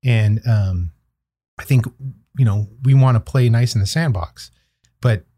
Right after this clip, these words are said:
whenever, whenever you take someone's discretion away,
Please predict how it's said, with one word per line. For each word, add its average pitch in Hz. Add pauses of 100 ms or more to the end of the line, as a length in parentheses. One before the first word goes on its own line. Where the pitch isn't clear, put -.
(240)
whenever, 135
whenever 127
you 131
take 127
someone's 113
discretion 113
away, 90